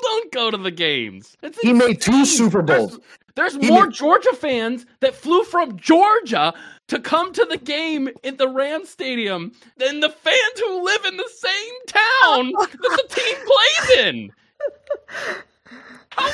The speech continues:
Speaker 1: wild is that?
Speaker 2: Yeah, I
Speaker 1: That's
Speaker 2: remember those
Speaker 1: crazy.
Speaker 2: days. I remember those days for the Niners when we were in the dumps, but my God,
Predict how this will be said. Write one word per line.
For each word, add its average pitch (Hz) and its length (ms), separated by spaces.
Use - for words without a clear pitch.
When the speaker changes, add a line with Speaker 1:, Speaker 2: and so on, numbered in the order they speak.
Speaker 1:
wild 640 400
is 339 80
that? - 300
Speaker 2:
Yeah, 127 160
I 139 120
Speaker 1:
That's 165 180
Speaker 2:
remember 156 300
those 127 260
Speaker 1:
crazy. 117 160
Speaker 2:
days. 110 380
I 139 100
remember 143 500
those 120 300
days 113 400
for 120 240
the 110 100
Niners 107 540
when 101 400
we 110 120
were 104 260
in 98 120
the 95 260
dumps, 104 480
but 92 300
my 104 200
God, 95 440